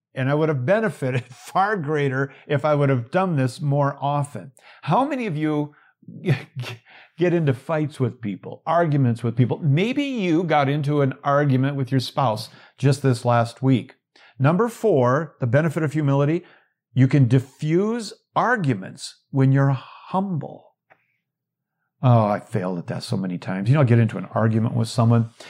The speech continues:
and instead of taking the, the high road, which is the low road, humility,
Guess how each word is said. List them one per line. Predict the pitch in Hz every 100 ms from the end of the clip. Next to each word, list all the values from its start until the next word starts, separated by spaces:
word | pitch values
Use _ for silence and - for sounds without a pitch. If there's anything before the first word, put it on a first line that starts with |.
| - -
and | 139
instead | 127 - 170
of | 190
taking | 139 147 147 160 117
the, | 117 104 - _ -
the | 120
high | 104 - 131 139
road, | 123 120 110
which | 113 123
is | 117 -
the | 104
low | 117 127
road, | 101 92 107 - _ -
humility, | 113 107 131 113 101 117